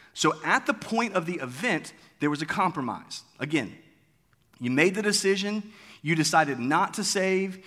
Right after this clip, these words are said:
you decided to turn on that computer, you decided to say yes to that date, whatever it was, you said yes to something, and we oftentimes look through the lens of compromise as an event.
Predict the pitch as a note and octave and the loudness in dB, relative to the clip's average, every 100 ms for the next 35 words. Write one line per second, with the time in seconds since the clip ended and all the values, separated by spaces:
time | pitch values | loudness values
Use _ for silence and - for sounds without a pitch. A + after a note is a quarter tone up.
0 | - - D#3+ D#3 E3 D3 C3 - - F#3+ | -20 -6 0 2 4 2 -2 -8 -2 2
1 | G#3 G3 F#3+ F#3 F3+ F3 F3 F3 E3 E3 | 2 4 2 0 -6 -6 -8 -6 -2 -2
2 | D3 C#3+ B2+ A2 C#3 F#3 - F#3 F3+ D#3+ | -2 -4 -6 -4 -2 -2 -4 0 0 0
3 | D#3+ D#3+ - - B2 D3+ F3+ G3 D3 D3 | -2 -4 -4 -8 -2 0 2 0 0 0
4 | C#3+ C#3+ - - E3 - E3 C#3 D3+ F3 | -2 -6 -18 -6 -4 0 -2 0 0 2
5 | G3+ F3+ D3+ C3+ C#3+ B2 C#3 G#3+ D#3+ D3+ | 0 -4 -4 -4 -4 -4 -4 -2 0 0
6 | F#3+ F#3 D3+ C3+ C3+ B2+ E3 F#3 - - | -2 -4 -4 -4 -4 -4 -2 -4 -10 -16
7 | - C3+ C3+ D3+ C#3+ B2+ - A3 A3 A2 | -4 -4 0 0 -2 -4 -2 -2 -2 -2
8 | G2+ A2 A2 G#2+ A2+ A2+ A2+ G#2 | -2 -2 -4 -6 -6 -8 -8 -12